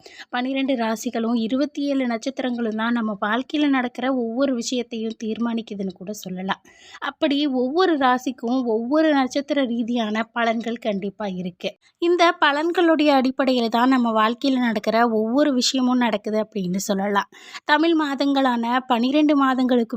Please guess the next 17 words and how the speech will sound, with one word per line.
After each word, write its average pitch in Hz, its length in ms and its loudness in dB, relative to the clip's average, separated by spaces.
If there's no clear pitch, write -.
வெவ்வேறு 233 480 2
விதமான 247 560 2
கிரக 233 320 0
நிலைகள் 247 520 2
இருக்கும். 196 380 -6
இந்த 330 240 -2
கிரக 294 340 4
நிலைகளை 302 420 4
பொறுத்து 247 380 -4
தான் 247 220 2
நம்முடைய 233 460 0
பலன்கள் 240 500 0
சுபமாவோ 240 720 0
இல்ல 226 460 0
அசுபமாவோ 262 680 0
இருக்கும் 233 420 -2
அப்படின்னு 214 440 -2